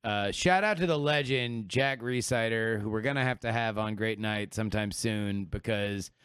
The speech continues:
he did us a solid amongst solids, and in his very popular feed for Darknet Diaries, uh, literally just put not only the full episode one, but also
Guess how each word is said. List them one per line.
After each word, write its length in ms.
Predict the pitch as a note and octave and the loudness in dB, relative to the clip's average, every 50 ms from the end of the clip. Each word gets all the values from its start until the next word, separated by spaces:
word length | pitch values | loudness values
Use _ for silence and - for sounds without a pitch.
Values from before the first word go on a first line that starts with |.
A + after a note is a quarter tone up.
| _ _ _ _ _ _ _ | _ _ _ _ _ _ _
he 240 | - C#3+ D#3+ E3 | 0 0 2 2
did 260 | D#3 B2 D3+ D3 C#3 C#3 | 2 2 0 2 2 2
us 260 | C#3 C#3 C3+ - - - | 2 2 0 0 -2 -4
a 120 | A2+ G#2+ | -4 -4
solid 640 | - - - D3 B2+ B2+ B2+ C3 C3 B2+ B2+ B2 A2+ G2 | -2 0 0 2 2 2 2 0 2 2 2 0 0 -2
amongst 500 | A2 A2 A2 A#2 A#2 A#2 A#2 G#2+ - - | -2 0 0 0 0 -2 -4 -4 -6 -2
solids, 840 | - B2 A#2 A#2 A2+ A2 G#2+ G#2+ G#2 G#2 G#2 G2 F#2+ F2 - - - _ | 0 2 2 2 0 0 -2 -2 -2 -2 -4 -6 -8 -10 -10 -12 -8 _
and 380 | A#2+ A2+ A2 G#2+ A2 G#2+ G#2+ F#2+ | -2 -2 0 0 -2 -4 -4 -2
in 280 | A#2 A#2+ B2+ B2+ B2+ | -2 -2 -2 0 0
his 260 | A#2 A#2+ A#2+ A2+ F#2+ | 0 0 0 0 -2
very 400 | F2+ F2+ A#2 B2 B2+ C3 B2+ B2+ B2 | -2 0 0 2 2 2 0 0 0
popular 800 | - B2 A#2+ A#2+ - A#2 A#2+ A2+ A2+ A2+ A2+ A2+ A2 A2 G2+ - _ _ _ _ _ _ _ _ _ _ | 0 0 0 0 0 -2 -2 -2 0 0 0 0 0 0 -2 -4 _ _ _ _ _ _ _ _ _ _
feed 300 | - C#3 B2+ B2 B2+ A2+ | -2 0 2 2 0 0
for 140 | - B2 A#2 | 0 -2 -2
Darknet 500 | A2 - B2+ B2 A#2+ - A2+ A2+ G#2 F2+ | 0 0 0 0 0 -2 -4 -4 -4 -2
Diaries, 800 | A2+ B2+ A#2+ A#2+ A#2+ A#2+ A#2 A#2 A2+ A2+ A2 A2 G#2 F#2+ - - - _ _ - | -2 0 0 0 0 -2 -2 0 0 0 0 0 -2 -4 -6 -10 -14 _ _ -6
uh, 160 | A#2 A2 - - | -4 -4 -4 -4
literally 840 | G#2+ A2+ B2 B2+ C3+ D3 D3+ D3 D3 C#3+ C#3+ C3+ C3 A#2+ B2 B2 A#2 | -4 -2 2 4 4 4 4 4 4 2 2 2 2 0 0 0 -2
just 340 | G2 - B2 A#2+ G#2+ - - | -2 0 0 -2 -2 -2 -2
put 300 | - C3+ B2 A2+ - B2+ | 0 0 0 0 -2 -4
not 240 | B2 A#2 A#2 A2+ - | -4 -2 -2 -4 -2
only 440 | C3 C#3 D3 D3+ D3+ C#3 C#3 C#3 C3+ | 0 2 2 2 2 0 -2 0 0
the 120 | B2 - | -2 -2
full 480 | - - - - D3 C#3 C3+ C3 - - | -4 -6 -2 0 0 2 2 0 -2 -2
episode 520 | A#2+ A#2+ - - A2 - C3 B2 A#2 A2 | -2 -4 -4 -4 -4 0 2 2 2 2
one, 600 | G#2+ A2 A2+ A#2 A2+ A2+ G#2+ G#2+ G#2+ G#2 G2+ G2 - - _ _ _ _ _ _ _ _ G#2 | 0 0 0 0 0 0 -2 -2 -2 -2 -2 -4 -6 -8 _ _ _ _ _ _ _ _ -2
but 260 | A#2 B2+ A#2+ A#2 - _ | -2 0 0 -2 -4 _
also 680 | C3+ C3 C#3 C3+ B2 - - B2 A#2 A2+ A2+ A2+ A2 A2 | 0 2 2 2 0 -2 0 0 2 2 2 2 2 0